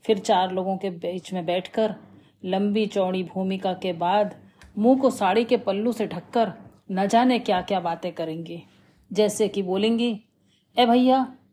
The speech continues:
देखो तो जरा इन्हें, तनको शरम नहीं आता है, भय बुनसार धोड़न लगत है भैया, लगत है सिपाही की परीक्षा दे रहे जरूर।" इस बात से बिल्कुल भी फर्क नहीं पड़ता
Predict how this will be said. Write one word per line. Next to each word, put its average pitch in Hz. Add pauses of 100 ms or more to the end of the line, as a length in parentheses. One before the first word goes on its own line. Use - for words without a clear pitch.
(180)
देखो 226
तो 208
जरा 226
इन्हें, 233 (480)
तनको 196
शरम 240
नहीं 240
आता 214
है, 202 (360)
भय 233
बुनसार 208
धोड़न 190
लगत 240
है 254
भैया, 220 (380)
लगत 277
है 262
सिपाही 277
की 262
परीक्षा 226
दे 190
रहे 220
जरूर।" 170 (1160)
इस 202
बात 202
से 202 (280)
बिल्कुल 262
भी 285
फर्क 220
नहीं 196
पड़ता 175